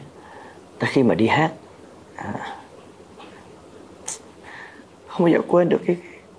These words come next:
cái đêm đó anh hát ở tại, à, Long Vân, à, Long Phụng, rạp đó là cái của show của chị, à, Ánh Tuyết. Cái chỗ đó chị Ánh Tuyết làm, làm phòng trà. Thì anh đang hát ở đó, thấy một, à, cô đi xem ca nhạc cùng với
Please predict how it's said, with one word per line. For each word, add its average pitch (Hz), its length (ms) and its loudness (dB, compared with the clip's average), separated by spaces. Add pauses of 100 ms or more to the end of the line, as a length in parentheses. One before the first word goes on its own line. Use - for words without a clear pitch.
(320)
cái 170 80 0
đêm 170 200 4
đó 175 120 2
anh 185 140 2
hát 175 160 0 (120)
ở - 140 0
tại, - 180 0
à, - 160 0 (460)
Long 151 220 4
Vân, 160 320 0 (720)
à, 156 100 2
Long 151 200 4
Phụng, 123 360 0 (400)
rạp - 200 -2
đó 117 80 0
là 151 140 0
cái 135 200 -2
của 175 340 -2 (480)
show - 260 2
của - 160 -4
chị, - 140 0
à, - 180 -2 (220)
Ánh - 220 -2
Tuyết. 214 160 6 (720)
Cái - 100 -4
chỗ 113 120 2
đó - 120 2
chị - 60 2
Ánh - 160 0
Tuyết - 160 0
làm, - 140 -2 (320)
làm 101 160 2
phòng 107 220 0
trà. 101 360 2 (640)
Thì - 100 2
anh 131 100 2
đang 131 200 2
hát 156 240 0
ở - 60 -6
đó, - 120 -2 (560)
thấy 151 180 4
một, 165 160 6 (580)
à, - 200 0 (240)
cô 127 360 4 (760)
đi 127 100 2
xem - 160 0
ca 117 80 2
nhạc 107 160 2
cùng 104 140 2
với 117 180 2